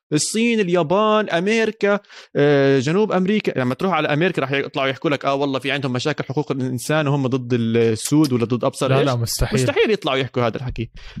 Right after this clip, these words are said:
Speaker 1: فالمهم زي ما قلت لك، نجحت مية بالمية، وخليهم يصيحوا قد ما بدهم، وسنة عن سنة رح نحضر، وبلكي أنا وياك رحنا على الرياض السنة الجاي حضرنا كلاسيكو.
Speaker 2: على، على هذا ال-، أنا يا زلمة لو ما في كورونا وصعوبة السفر وهيك والله كان رحت،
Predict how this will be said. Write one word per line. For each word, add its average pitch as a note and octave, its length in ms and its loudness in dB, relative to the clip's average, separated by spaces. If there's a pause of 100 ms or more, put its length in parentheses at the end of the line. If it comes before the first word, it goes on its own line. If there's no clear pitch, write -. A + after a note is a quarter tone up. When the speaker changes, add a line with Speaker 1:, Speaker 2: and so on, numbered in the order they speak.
(140)
Speaker 1:
فالمهم G#3 340 2
زي D#3 120 2
ما E3+ 80 2
قلت D#3 160 0
لك، A#2 260 -2
نجحت D#3 320 -2
مية C#3+ 180 2
بالمية، B2+ 440 2
وخليهم B2+ 400 -2
يصيحوا B2+ 340 -2
قد A#2+ 140 -2
ما A#2+ 60 0
بدهم، B2 420 2 (340)
وسنة C#3 340 -2
عن A#2+ 100 -2
سنة C3 220 -2
رح A#2+ 160 -2
نحضر، B2+ 420 -2 (320)
وبلكي E3 260 0
أنا D#3+ 80 2
وياك D#3 220 0
رحنا C3+ 180 -2
على A#2 100 0
الرياض A#2 220 0
السنة A#2 200 -2
الجاي A#2 560 -2
حضرنا B2 360 -6
كلاسيكو. - 400 -8 (240)
Speaker 2:
على، D3 280 -2
على C#3+ 340 0
هذا E3+ 240 0
ال-، D3 120 -2
أنا F#3+ 180 2
يا C3 140 2
زلمة D3+ 280 0
لو B2+ 120 2
ما C#3+ 140 2
في C3+ 140 -2
كورونا C3+ 460 2
وصعوبة A#2 720 -2
السفر B2+ 400 -2
وهيك C#3+ 220 0
والله D#3 240 2
كان C3+ 200 0
رحت، A2+ 300 -4